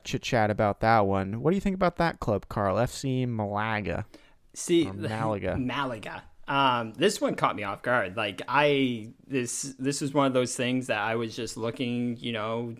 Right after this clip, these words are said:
Speaker 2: scrolling through Reddit at one A M in the morning, you know what I mean? And all of a sudden I'm like,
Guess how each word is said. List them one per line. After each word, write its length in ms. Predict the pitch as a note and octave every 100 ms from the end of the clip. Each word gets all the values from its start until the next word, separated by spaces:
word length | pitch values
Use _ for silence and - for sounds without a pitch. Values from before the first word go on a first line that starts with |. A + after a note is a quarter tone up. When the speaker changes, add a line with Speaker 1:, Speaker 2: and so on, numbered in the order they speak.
| -
Speaker 2:
scrolling 500 | - D#3 C3 C3+ C3+
through 160 | C3+
Reddit 460 | A#2+ A#2 C3+ D3 -
at 280 | A2 G#2 A#2
one 240 | A#2+ B2
A 140 | A#2+
M 140 | A#2+ A#2+
in 80 | A2+
the 80 |
morning, 400 | A2 A2 B2 C3
you 100 | B2+
know 160 | A#2+ A2+
what 60 | A2
I 100 | A2
mean? 280 | A#2 B2
And 120 | A#2+ A2
all 140 | A#2
of 80 | A2
a 60 |
sudden 360 | A2+ B2 A#2 A2
I'm 140 | G#2
like, 260 | G#2+ A2 G2